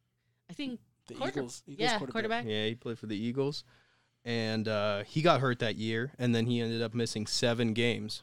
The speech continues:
Speaker 3: which
Speaker 1: Okay.
Speaker 3: is, I'm assuming, a big deal
Speaker 2: Right.
Speaker 3: for a quarterback.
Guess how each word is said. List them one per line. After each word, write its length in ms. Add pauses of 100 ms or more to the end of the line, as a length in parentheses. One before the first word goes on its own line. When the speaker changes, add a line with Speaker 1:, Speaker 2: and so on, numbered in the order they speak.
Speaker 3:
which 240
Speaker 1:
Okay. 80
Speaker 3:
is, 300
I'm 160
assuming, 260
a 60
big 200
deal 240
Speaker 2:
Right. 200
Speaker 3:
for 60
a 20
quarterback. 680